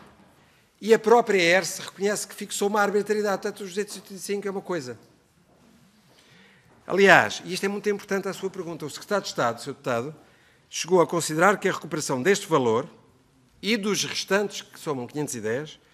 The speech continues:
implicaria alterações legais de constitucionalidade duvidosa. Não sou eu a falar do estudo ers.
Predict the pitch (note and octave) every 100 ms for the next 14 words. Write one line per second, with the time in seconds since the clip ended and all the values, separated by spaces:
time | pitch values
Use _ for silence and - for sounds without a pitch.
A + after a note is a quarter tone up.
0 | _ _ _ D#3 D3+ E3 D3+ D#3 D#3 C#3+
1 | C3+ B2 C#3 A#2 A2+ G2+ B2 D#3+ G3 F3+
2 | - _ _ _ _ _ _ _ _ _
3 | _ _ C#3 C#3+ E3+ F3+ F3+ - F3+ E3+
4 | C#3+ D#3 C#3 B2 C3 C3+ B2 A#2 D3 D3+
5 | C#3+ C#3 A#2 G#2 G2 F#2 - _ _ _
6 | _ _ _ _ _ - F#3 E3 E3 F#3+
7 | F#3 C#3+ C#3+ E3 D3+ - D3 B2+ C#3+ -
8 | -